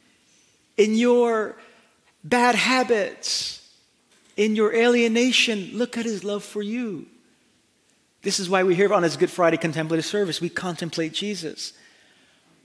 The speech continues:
But to follow Jesus is not just to contemplate what he's done for us, is to imitate him, to follow him, to take up our cross. And at the end of the day, the only thing that stands is the cross.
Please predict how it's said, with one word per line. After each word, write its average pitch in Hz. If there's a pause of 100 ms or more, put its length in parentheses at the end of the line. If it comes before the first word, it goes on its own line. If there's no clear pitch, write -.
(600)
But 180
to 180
follow 202
Jesus 170
is 170
not 196
just 185
to -
contemplate 180
what 170
he's 156
done 160
for 190
us, 147
is 147
to 143
imitate 139
him, 107 (1400)
to -
follow 165
him, 131
to 127
take 143
up 127
our 123
cross. 131 (720)
And 135
at 139
the 139
end 170
of 170
the 170
day, 160
the 139
only 165
thing 160
that 147
stands 151
is 127
the 123
cross. -